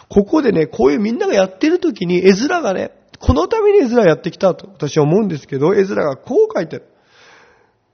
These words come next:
エズラ、それを聞いた時にどう反応したかっていうとね、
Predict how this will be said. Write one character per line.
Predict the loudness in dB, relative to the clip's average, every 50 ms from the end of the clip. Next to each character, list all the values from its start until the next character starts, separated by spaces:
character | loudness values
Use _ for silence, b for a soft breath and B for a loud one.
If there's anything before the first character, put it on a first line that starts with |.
| -8
エ | -6 -6
ズ | -4 0 2
ラ、 | 2 2
そ | 2 0 -2
れ | 0 -2
を | -2
聞 | -4 -6 -8
い | -6
た | -4 -4 -4
時 | -6 -8 -10 -10
に | -10 -10 -8 -4
ど | -2 0
う | 2 4 4 4 2 2
反 | -2 -2 -2 -2 -2 -2 -2
応 | -4 -4 -4
し | -6
た | -8 -10 -10
か | -10
っ | -10
て | -12 -12 -16
い | -16
う |
と | -14 -14 -14
ね、 | -14 -14